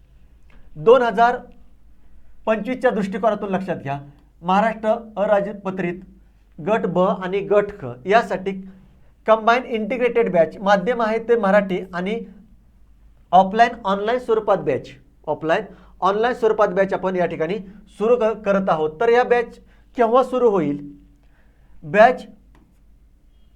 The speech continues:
पाच ऑगस्टला सुरू होणार आहे, मात्र त्याच्या आदल्या दिवशी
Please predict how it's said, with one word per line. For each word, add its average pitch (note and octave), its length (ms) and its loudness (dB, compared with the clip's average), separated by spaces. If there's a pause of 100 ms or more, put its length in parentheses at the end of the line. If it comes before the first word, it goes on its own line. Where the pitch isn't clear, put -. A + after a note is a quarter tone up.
पाच A3+ 280 6 (120)
ऑगस्टला F#3+ 520 4 (880)
सुरू C4 160 2
होणार A#3 240 4
आहे, G#3+ 120 0
मात्र B3 220 -2
त्याच्या C4 280 -4 (100)
आदल्या G#3+ 320 2
दिवशी G3 480 -4